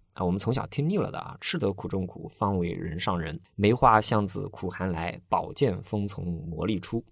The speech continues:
这种文化吸引人的地方，当然不是吃苦啊，而是吃苦之后的果。吃了苦啊，梅花才能香，宝剑才能锋利，而你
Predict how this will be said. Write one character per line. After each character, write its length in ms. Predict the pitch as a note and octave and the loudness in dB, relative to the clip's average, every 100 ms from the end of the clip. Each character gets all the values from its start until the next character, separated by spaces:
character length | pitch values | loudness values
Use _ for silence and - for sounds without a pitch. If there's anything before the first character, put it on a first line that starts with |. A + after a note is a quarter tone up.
| _ | _
这 140 | - F#3+ | 0 2
种 180 | G2+ | 2
文 160 | F2 F#2+ | 2 0
化 240 | - D#3+ | 2 0
吸 300 | - - F3+ | 0 -2 2
引 120 | F3+ G2 | 2 2
人 120 | F2+ | 2
的 80 | D3 | 0
地 160 | F#3+ | 0
方， 200 | C3 F2 | -2 -2
当 120 | F2+ A#2 | -2 -4
然 80 | B2 | -2
不 140 | D3 | -2
是 60 | D3 | -2
吃 180 | - F3 | -2 -4
苦 300 | - - - | -10 -12 -4
啊， 200 | F2+ - - _ | -2 -4 -14 _
而 160 | G#2+ C3 | -4 -4
是 80 | |
吃 260 | - - E3 | -2 -2 -2
苦 240 | E3 - | -4 -10
之 160 | - D3 | -4 -2
后 160 | - D#3 | 0 0
的 80 | A#2+ | 0
果。 480 | - D#2+ - F#2 - _ _ - | -4 -8 -2 -2 -2 _ _ -4
吃 120 | F3+ | 2
了 100 | E3+ | 2
苦 240 | - F2+ | 0 -6
啊， 180 | - - | -6 -6
梅 160 | F2 F#3+ | -2 0
花 200 | G#3 - | 2 -2
才 140 | - | -2
能 160 | F3 F3+ | -4 -4
香， 280 | F3+ F3 F3 - | -2 -4 -4 -4
宝 200 | - - | -4 -2
剑 180 | G#2+ | -4
才 140 | F2+ F2 | -2 -4
能 100 | F2 | -4
锋 220 | G2+ G#2+ | -4 -4
利， 160 | A2 - _ | -4 -8 _
而 160 | F2+ G2+ | -2 0
你 440 | G#2 E2 F2 G2+ | 0 -2 -4 -8